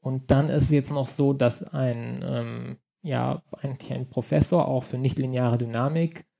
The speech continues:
äh, hier von der, von der örtlichen Universität sich ebenfalls mal gern mit mir über mein Projekt sprechen würde und dort auch einige Fragen hat. Und ich darf natürlich dann auch, äh,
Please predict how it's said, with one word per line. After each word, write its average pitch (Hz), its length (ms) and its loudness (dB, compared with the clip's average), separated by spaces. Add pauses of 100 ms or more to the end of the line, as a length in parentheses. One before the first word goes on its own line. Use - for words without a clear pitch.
(260)
äh, 123 240 2
hier 131 260 2
von 135 240 -4
der, 123 280 4
von 135 160 -6
der 127 120 0
örtlichen 139 380 0
Universität 139 760 4
sich - 380 -4 (300)
ebenfalls 139 480 6
mal 123 140 2
gern 123 380 4 (480)
mit 147 140 2
mir 156 120 10
über 160 120 8
mein 151 160 4
Projekt 165 340 10
sprechen 170 460 4
würde 170 300 8
und 127 160 -2
dort 131 300 2
auch 131 180 2
einige 123 300 0
Fragen 151 400 4
hat. 151 160 4
Und 127 60 -4
ich 139 140 0
darf 123 200 6
natürlich 127 320 -2
dann 120 160 -2
auch, 131 760 0
äh, 127 40 0